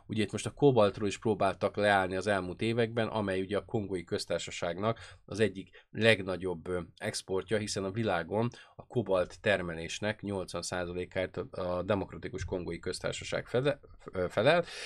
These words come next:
és, ö, hát ugye nyilván a legfontosabb az, néztünk erről videót,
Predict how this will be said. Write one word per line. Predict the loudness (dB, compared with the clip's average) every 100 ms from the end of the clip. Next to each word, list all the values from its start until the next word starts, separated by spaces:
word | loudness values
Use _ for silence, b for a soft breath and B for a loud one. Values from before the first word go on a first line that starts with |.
| B B B
és, | 4 6 6 8
ö, | 10 10 10 6
hát | 4 4 4
ugye | 4
nyilván | 6 8 8 6 6 4
a | 4
legfontosabb | 2 2 -4 -4 -2 0 4
az, | 4 4
néztünk | 4 2 0 0
erről | 0 2 0
videót, | 4 8 8 6 2